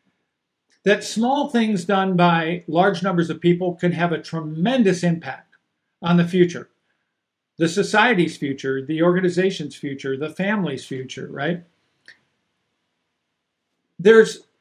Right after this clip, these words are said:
some tricks they use to keep us complacent.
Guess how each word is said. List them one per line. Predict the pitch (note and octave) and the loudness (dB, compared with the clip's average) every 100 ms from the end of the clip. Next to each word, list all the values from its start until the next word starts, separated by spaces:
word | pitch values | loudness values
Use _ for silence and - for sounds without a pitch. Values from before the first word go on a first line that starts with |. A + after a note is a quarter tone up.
| _ - | _ -6
some | - A3+ | 0 0
tricks | - D#4 D#4 - | 0 -2 -2 2
they | G#3+ | 2
use | G3 D#3+ D3 D3+ D#3 - _ _ _ _ _ _ - | 4 2 2 0 -6 -16 _ _ _ _ _ _ -6
to | G3 F3+ | -2 -2
keep | E3+ A#3+ B3 | 0 0 2
us | F3+ E3 - | 2 0 -4
complacent. | - D3 - D3+ D3 - | -12 -10 -4 -2 -4 -8